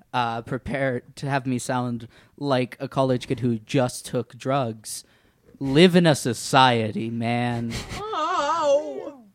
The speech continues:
Speaker 1: But we have in, like, forces that are acting upon us. We've been, like, raised in a system,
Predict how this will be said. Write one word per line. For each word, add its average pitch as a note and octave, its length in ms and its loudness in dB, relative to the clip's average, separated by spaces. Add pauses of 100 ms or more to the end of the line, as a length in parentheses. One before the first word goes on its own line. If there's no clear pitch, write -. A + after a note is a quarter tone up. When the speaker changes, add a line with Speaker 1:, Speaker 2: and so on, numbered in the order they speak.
(180)
Speaker 1:
But D#3+ 160 4
we E3+ 200 4
have F3+ 440 -2
in, F3 300 -6
like, D#3+ 280 -4
forces D#3+ 760 -2
that B2+ 160 0
are B2 80 -4
acting A#2+ 380 -8
upon A2+ 300 -8
us. A2 140 -16
We've C3+ 280 -10
been, C3 320 -2 (380)
like, C3+ 240 -2 (340)
raised C3+ 800 -2 (100)
in D3+ 140 -4
a E3 60 -4
system, C#3 680 -8